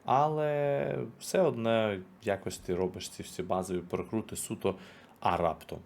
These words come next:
а раптом ти щось цікавеньке зловиш. І що я вам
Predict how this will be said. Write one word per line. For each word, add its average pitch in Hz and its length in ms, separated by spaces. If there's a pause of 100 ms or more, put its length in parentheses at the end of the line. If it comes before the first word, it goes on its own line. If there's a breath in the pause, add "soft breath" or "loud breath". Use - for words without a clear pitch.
(120)
а 90 140
раптом 92 380
ти 90 120
щось - 260
цікавеньке 85 760 (100)
зловиш. 87 640 (120)
І - 800
що - 180
я 117 60
вам 113 160